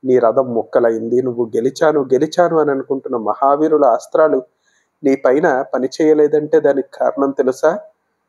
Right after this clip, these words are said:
అవి నిన్ను చేరాలంటే నీకన్నా ముందు ఆసీనుడైన ఆ పరంధాముణ్ణి దాటి రావాలి కాబట్టి." హనుమంతుడు ఆ మాటలు అనగానే పాండవులకు తమ అజ్ఞానం ఏమిటో బోధపడింది. పితామహుడు భీష్ముడు విజయాన్ని శ్రీకృష్ణుడికి ఎందుకు ఆపాదించాడో అర్థమైంది.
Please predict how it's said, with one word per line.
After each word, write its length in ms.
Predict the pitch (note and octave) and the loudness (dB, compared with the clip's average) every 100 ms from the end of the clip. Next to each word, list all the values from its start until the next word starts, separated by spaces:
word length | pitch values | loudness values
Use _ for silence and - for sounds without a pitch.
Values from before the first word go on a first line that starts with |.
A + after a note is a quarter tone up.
| - | -2
అవి 160 | C#3 | 0
నిన్ను 200 | D3 C#3+ | 2 0
చేరాలంటే 760 | C3+ - B2 C3+ C3 B2 - A2+ | -2 2 2 4 2 0 0 -2
నీకన్నా 520 | A2+ A#2 D3+ C3+ C3 | 0 -2 -2 0 0
ముందు 240 | B2+ A#2+ | -2 0
ఆసీనుడైన 760 | A#2+ A2+ - B2+ B2+ B2+ B2 A#2+ - - | 0 0 -2 -2 0 0 0 -4 -4 -2
ఆ 80 | G#2+ | 0
పరంధాముణ్ణి 760 | - G#2+ C3 C#3+ C#3+ C#3 B2+ | 0 0 0 0 0 0 -4
దాటి 340 | G#2+ G#2 A2+ A#2+ | -2 -2 0 2
రావాలి 320 | B2+ A2+ G#2+ | 2 2 0
కాబట్టి." 480 | G#2 F#2+ F#2 - - _ _ _ _ _ _ _ _ _ _ _ _ _ _ _ | -2 -4 -10 -16 -20 _ _ _ _ _ _ _ _ _ _ _ _ _ _ _
హనుమంతుడు 420 | B2+ C3 B2+ B2 | 0 0 0 0
ఆ 100 | A#2+ | 0
మాటలు 360 | G#2+ A2+ A#2+ C3+ | 2 0 0 2
అనగానే 400 | B2+ A#2+ A2+ A#2+ | 2 2 0 0
పాండవులకు 600 | G#2+ A#2+ A2+ C#3 C3+ B2+ | 0 0 0 0 0 -2
తమ 200 | - A2+ | -4 -2
అజ్ఞానం 460 | G#2+ G#2+ C#3+ D3 C3+ | -4 -2 0 0 0
ఏమిటో 280 | B2 A2+ A2+ | -2 -2 0
బోధపడింది. 680 | G#2 G#2 G#2+ A2 A2 F#2 - _ _ _ _ _ - | 0 0 -2 -4 -6 -12 -16 _ _ _ _ _ -2
పితామహుడు 560 | C3 D#3+ D#3+ - D3 | 2 2 2 2 0
భీష్ముడు 520 | A#2+ B2 D3+ - D#3+ C3+ | 0 0 -2 -4 -2 -2
విజయాన్ని 500 | A#2+ D#3 D#3+ E3 C#3 | 0 0 0 2 -2
శ్రీకృష్ణుడికి 760 | - D3 D#3+ - E3+ D#3 C#3+ | -2 -2 -2 -6 -4 -2 -2
ఎందుకు 240 | C3 C#3 | -2 0
ఆపాదించాడో 680 | A#2+ A#2 C3+ C3+ C#3 B2+ A#2+ | 0 2 0 -2 -2 0 0
అర్థమైంది. 600 | A2 A2+ C3 B2 G#2 F#2+ | 0 -2 -2 -2 -4 -10